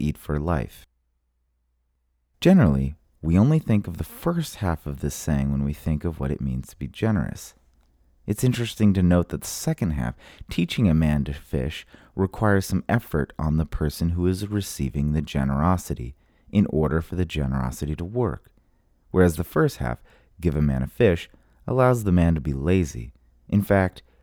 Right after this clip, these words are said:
traps him into a laziness because comparatively no effort is required. Upon hearing the saying,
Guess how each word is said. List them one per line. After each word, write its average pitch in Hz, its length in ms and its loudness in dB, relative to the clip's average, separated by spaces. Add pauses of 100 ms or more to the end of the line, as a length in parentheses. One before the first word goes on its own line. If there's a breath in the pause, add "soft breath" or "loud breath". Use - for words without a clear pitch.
(160)
traps - 480 -4
him 62 280 -2
into 78 260 -2
a 69 60 -2
laziness 67 680 -4 (120)
because - 280 -6
comparatively 101 640 -2
no 82 340 2
effort - 400 -4 (140)
is 78 220 -6
required. 78 600 -4 (1400 soft breath)
Upon 180 320 4
hearing 135 300 4
the 90 80 4
saying, 78 540 0